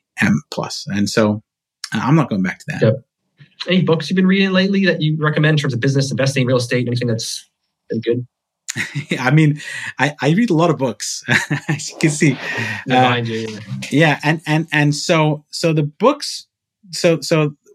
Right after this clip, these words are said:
Speaker 1: one of the books I've been reading recently, and, you know, I do it since I've started a TikTok channel. I'm talking about this, you know, it's called The Best Within Us. And it's about, it, it's really about this thing called eudaimonia.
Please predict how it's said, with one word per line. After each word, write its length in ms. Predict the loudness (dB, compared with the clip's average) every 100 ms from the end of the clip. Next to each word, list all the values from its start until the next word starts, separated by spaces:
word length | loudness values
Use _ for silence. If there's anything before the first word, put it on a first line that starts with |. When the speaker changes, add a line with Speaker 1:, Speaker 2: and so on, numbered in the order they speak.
| 0
Speaker 1:
one 160 | 2
of 40 | 4
the 60 |
books 220 | 2 0 0
I've 100 | 2
been 160 | 4
reading 400 | 4 4 2 0 -6 _ 2
recently, 520 | 2 4 2 0 0
and, 120 | 0 0
you 140 | 2
know, 60 | 2
I 80 | 2
do 100 | 0
it 100 | 0
since 220 | -4 -4 -4
I've 140 | -4 0
started 280 | 2 2 0
a 20 |
TikTok 360 | -4 -6 -8 _
channel. 380 | -2 2 2 -2 _ _ _ _
I'm 80 | -2
talking 220 | 2 4 4
about 240 | 4 2
this, 300 | 0 -2 -4
you 100 | 0
know, 200 | 2 2 0
it's 180 | -8 -8
called 260 | -2 0
The 60 | 0
Best 300 | 2 0 0
Within 180 | 0 0
Us. 280 | 0 -4 -14 _ _ -20 -20 _ 0
And 260 | 2 2 0
it's 180 | -4 -2
about, 460 | 2 4 2 -2 -12 _ _ _
it, 160 | -2 -2
it's 180 | -2 -2
really 160 | 0 2
about 220 | 2 2
this 120 | 0
thing 120 | 0 0
called 180 | 0
eudaimonia. 600 | 0 2 4 4 4 2